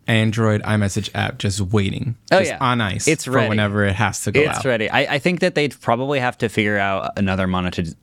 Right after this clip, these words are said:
Speaker 2: monetization strategy for it, though, if they were to add that many more users, 'cause they would,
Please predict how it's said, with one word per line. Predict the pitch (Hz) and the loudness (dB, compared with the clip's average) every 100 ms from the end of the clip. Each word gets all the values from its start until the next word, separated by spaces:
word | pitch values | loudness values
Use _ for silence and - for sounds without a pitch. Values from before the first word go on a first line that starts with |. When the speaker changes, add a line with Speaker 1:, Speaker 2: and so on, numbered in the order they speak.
| - | -2
Speaker 2:
monetization | 98 98 90 82 80 - 80 | 0 0 -2 -2 -2 -4 -6
strategy | - 53 53 - - | -4 -6 -6 -6 -6
for | - - | -4 -4
it, | - - | -4 -4
though, | - - - - - - - | -4 -4 -6 -14 -20 -20 -8
if | - 104 | -2 0
they | 104 | 0
were | 90 95 | -2 -4
to | 92 - | -4 -2
add | 90 87 82 | -2 -2 -2
that | 87 - | -2 -2
many | 90 87 | -4 -4
more | 87 82 | -4 -4
users, | 78 80 104 104 | -2 0 0 0
'cause | - | -2
they | 101 101 | 0 -2
would, | 92 | -4